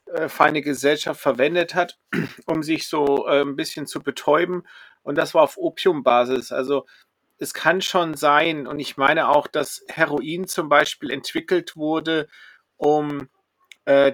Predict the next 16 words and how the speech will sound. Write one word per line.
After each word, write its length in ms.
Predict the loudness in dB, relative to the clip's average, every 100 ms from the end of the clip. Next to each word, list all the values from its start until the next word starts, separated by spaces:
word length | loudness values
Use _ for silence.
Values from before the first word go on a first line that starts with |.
| 0
den, 480 | 0 0 0 -6 -10
äh, 320 | -4 0 0
Morphiumsüchtigen 1300 | 0 6 6 6 4 4 4 -4 -4 -6 -8 -8 -8 -6
zu 200 | -4 0
helfen, 560 | 2 2 0 -6 -10
von 300 | -8 -6 -6
ihrem, 800 | -4 -2 0 0 -2 -8 -8 -12 -16
von 320 | -8 -8 -6
ihrer 320 | -6 0 2
Droge 420 | 2 2 2 2
wieder 160 | 2 4
wegzukommen 720 | 2 0 -10 -6 2 2 2
und 120 | -10
so 180 | -10 -4
weiter, 300 | -2 -2 -2
ne? 220 | -2 -4